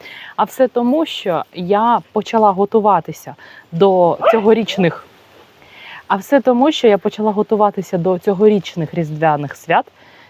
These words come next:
ще минулої зими. Тож, тож, а, цього року роблю свята в українському стилі,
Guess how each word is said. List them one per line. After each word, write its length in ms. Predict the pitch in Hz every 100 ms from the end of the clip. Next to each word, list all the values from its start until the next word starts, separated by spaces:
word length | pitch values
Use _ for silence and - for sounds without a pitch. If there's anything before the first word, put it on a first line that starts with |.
| _
ще 880 | - - - - - - 196 220 285 311 _ _ _ -
минулої 580 | 165 170 175 220 302 311
зими. 500 | 196 285 285 185 254 _ _ - - - _ - - -
Тож, 420 | 247 214 - - _ _ _ _ _ _ _ _ - - _
тож, 380 | 240 175 - - - _ - - - -
а, 340 | 185 180 180 - - -
цього 340 | 277 247 196
року 320 | 190 160 - -
роблю 380 | 175 220 190 170
свята 420 | - 185 190 180
в 60 | 151
українському 680 | 147 170 160 151 - 151 147
стилі, 540 | - 180 262 339